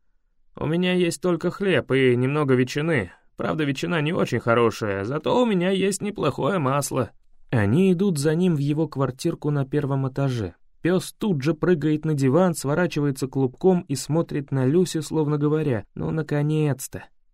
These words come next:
Джузеппе идет в свою крошечную кухню и возвращается с хлебом, ветчиной и тремя крошечными стеклянными бутылочками оранжины.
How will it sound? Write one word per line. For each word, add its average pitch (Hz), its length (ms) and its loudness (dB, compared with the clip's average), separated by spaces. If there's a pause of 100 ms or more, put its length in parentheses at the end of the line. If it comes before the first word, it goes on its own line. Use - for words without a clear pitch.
(720)
Джузеппе 123 680 2
идет 180 220 2
в - 80 -16
свою 160 300 0
крошечную 147 680 0
кухню 131 500 -2 (340)
и 147 100 -2
возвращается 143 840 0
с - 80 -6
хлебом, 151 560 0
ветчиной 131 600 -2
и 127 60 -4
тремя 131 360 0
крошечными 156 760 -4
стеклянными 147 720 -2
бутылочками 135 920 -2
оранжины. 123 800 -2